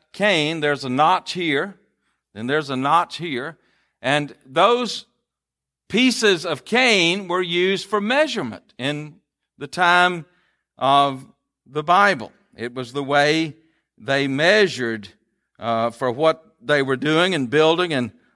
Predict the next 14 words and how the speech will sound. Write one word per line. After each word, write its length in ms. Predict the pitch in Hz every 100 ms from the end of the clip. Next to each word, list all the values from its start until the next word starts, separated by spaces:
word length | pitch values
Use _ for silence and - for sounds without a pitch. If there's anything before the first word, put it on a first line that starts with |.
| -
other 280 | 147 156 156
things. 420 | 139 143 156 -
The 140 | 127
cane, 720 | 131 - 208 247 196 143 160 185
or 320 | 135 139 143
the 180 | 127 123 _
canon, 760 | - 214 226 202 147 135 175 180 _ _ _ _
became 520 | 123 123 165 156 160
the 120 | 143 139
standard 920 | - - 208 208 190 131 127 143 - -
for, 560 | - 139 139 135 131 - _ _ _ -
uh, 160 | 117 120
measuring 720 | 143 214 233 156 135 110 104
something. 340 | - 92 _